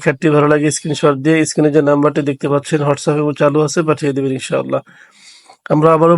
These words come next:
বলছি, আমাদের খাটগুলো ছয় ফিট by সাত ফিট, দুই ইঞ্চি কাঠের মধ্যে খোদাই করা, কোনো খোদাই, খোদাই, খোদাই করা নকশা, কোনটা জালি কাটা রয়েছে, সেই সাথে হান্ড্রেড পার্সেন্ট আকাশমণি কাঠ,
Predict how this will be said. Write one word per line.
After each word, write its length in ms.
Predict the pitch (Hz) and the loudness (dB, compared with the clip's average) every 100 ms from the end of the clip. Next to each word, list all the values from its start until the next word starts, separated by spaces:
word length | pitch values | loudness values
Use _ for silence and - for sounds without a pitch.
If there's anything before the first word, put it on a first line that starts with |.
| 175 | 4
বলছি, 180 | 170 180 | 2 4
আমাদের 200 | 170 165 160 | 4 4 2
খাটগুলো 280 | 170 165 160 165 | 0 0 -2 2
ছয় 160 | 170 156 | 2 0
ফিট 140 | 156 | 0
by 80 | 165 160 | 0 2
সাত 140 | 165 - | -2 0
ফিট, 140 | 175 151 | -4 2
দুই 100 | 151 151 | 2 2
ইঞ্চি 180 | 143 160 | 0 0
কাঠের 220 | 165 175 160 | 0 0 0
মধ্যে 160 | 160 160 | 2 2
খোদাই 200 | 160 160 151 | 4 2 2
করা, 200 | 147 165 170 | 0 0 0
কোনো 180 | 156 156 151 151 131 | 0 2 2 -2 -2
খোদাই, 240 | 160 156 156 151 | 0 2 0 -2
খোদাই, 240 | 156 147 147 151 | -2 0 0 0
খোদাই 200 | 156 165 | 2 4
করা 100 | 160 147 | 2 0
নকশা, 240 | - 170 175 - _ _ _ _ | 2 0 0 -8 _ _ _ _
কোনটা 200 | 160 160 | 2 4
জালি 160 | 160 160 | 4 4
কাটা 160 | 165 165 151 | 2 2 4
রয়েছে, 280 | 151 147 170 170 - _ _ | 2 2 0 0 -4 _ _
সেই 200 | - 190 170 | 0 2 2
সাথে 200 | 190 180 151 | 2 0 0
হান্ড্রেড 320 | 165 170 180 - | 0 0 -2 -2
পার্সেন্ট 300 | 185 - 180 160 | -4 0 2 2
আকাশমণি 460 | 160 165 - 160 143 | 2 -2 0 0 2
কাঠ, 160 | 151 | 0